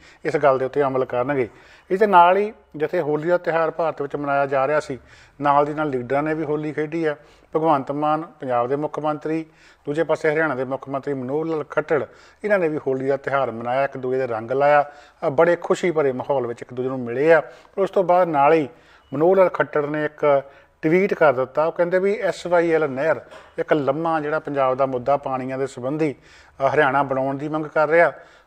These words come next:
ਅ, ਪੰਜਾਬ ਕਹਿੰਦਾ ਵੀ ਸਾਡੇ ਕੋਲ ਤਾਂ ਪਾਣੀ ਵਾਧੂ ਹੈ ਨਹੀਂ, ਅਸੀਂ ਕਿਵੇਂ ਦੇ ਸਕਦੇ ਹਾਂ।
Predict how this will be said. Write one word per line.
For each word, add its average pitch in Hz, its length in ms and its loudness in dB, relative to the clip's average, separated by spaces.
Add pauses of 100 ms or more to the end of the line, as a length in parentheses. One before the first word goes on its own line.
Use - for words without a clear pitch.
(180)
ਅ, 151 40 6
ਪੰਜਾਬ 147 460 2
ਕਹਿੰਦਾ 165 240 -4
ਵੀ 156 80 -6
ਸਾਡੇ 147 220 -4
ਕੋਲ 143 140 -4
ਤਾਂ 143 100 -2
ਪਾਣੀ 139 300 -4
ਵਾਧੂ 147 300 -4
ਹੈ 151 80 -4
ਨਹੀਂ, 151 120 -4
ਅਸੀਂ 147 140 -6
ਕਿਵੇਂ 147 280 -4
ਦੇ 139 160 0
ਸਕਦੇ 143 380 -4
ਹਾਂ। 143 100 -8